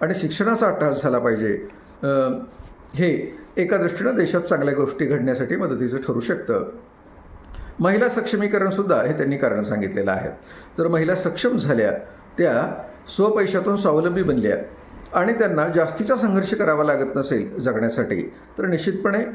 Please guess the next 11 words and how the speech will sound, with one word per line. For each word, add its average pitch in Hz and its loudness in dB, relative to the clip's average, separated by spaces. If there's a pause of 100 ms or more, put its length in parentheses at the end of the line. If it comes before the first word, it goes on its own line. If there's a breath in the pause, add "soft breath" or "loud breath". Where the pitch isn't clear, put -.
(360 loud breath)
त्यांच्याकडूनही 208 2 (180)
अधिक 208 2
चांगलं 190 2
वातावरण 151 2
राहण्यासाठी 127 0
मदत 143 0
होऊ 123 0
शकते, 110 -2
किंबहुना 147 0
राहतेच. 156 -2 (480 loud breath)
त्यासोबतच 220 2